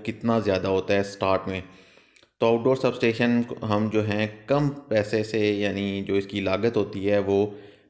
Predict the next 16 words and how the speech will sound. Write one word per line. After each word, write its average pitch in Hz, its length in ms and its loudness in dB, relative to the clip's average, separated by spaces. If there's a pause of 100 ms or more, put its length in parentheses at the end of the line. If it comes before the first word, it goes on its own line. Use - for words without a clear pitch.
बनिस्बत 110 580 0
इंडोर 107 320 2
सबस्टेशन 98 580 -4
के 113 180 0
कम 98 220 -4
होती 92 340 -4
है। 95 120 2
इंडोर 107 200 0
सबस्टेशन 104 520 -4
में 101 220 -2
जो 98 100 2
इब्तदाई 101 480 0
लागत 98 380 0
है 95 100 2
प्रोजेक्ट - 460 -6
की 104 180 -2